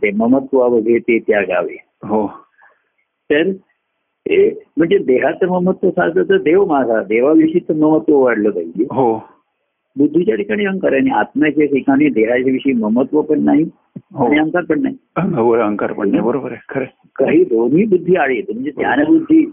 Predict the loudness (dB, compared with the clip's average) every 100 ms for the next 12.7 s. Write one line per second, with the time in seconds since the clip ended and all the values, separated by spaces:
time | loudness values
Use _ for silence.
0 | -4 -2 0 2 2 -2 -2 -8 -12 -20
1 | -6 -4 -2 0 0 0 -2 -8 -14 -16
2 | _ -6 -6 -6 -12 -8 -2 0 2 0
3 | -2 0 2 2 2 2 2 2 2 2
4 | 2 2 0 0 -2 0 0 0 0 0
5 | -2 -4 -12 -18 _ -2 -2 -2 -6 -6
6 | -8 -8 -12 _ -8 0 0 0 -2 -2
7 | 0 -2 0 0 0 0 0 0 0 -2
8 | -2 -2 -2 -4 -6 -4 -4 -4 -6 _
9 | _ _ _ -20 _ -20 -8 -8 -2 -2
10 | 0 -2 0 0 0 0 2 0 0 0
11 | -2 0 -2 2 2 4 4 2 0 -2
12 | -2 0 -2 -4 -8 -10